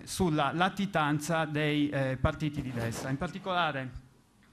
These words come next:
eh, in queste elezioni europee partiti che rappresentino gli ideali delle persone di destra, mm, non ne abbiamo individuati.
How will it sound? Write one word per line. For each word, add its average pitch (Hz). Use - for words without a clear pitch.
eh, 127
in 147
queste 190
elezioni 160
europee 151
partiti 156
che 160
rappresentino 139
gli 131
ideali 143
delle 123
persone 135
di 135
destra, 120
mm, 95
non 160
ne 165
abbiamo 139
individuati. 117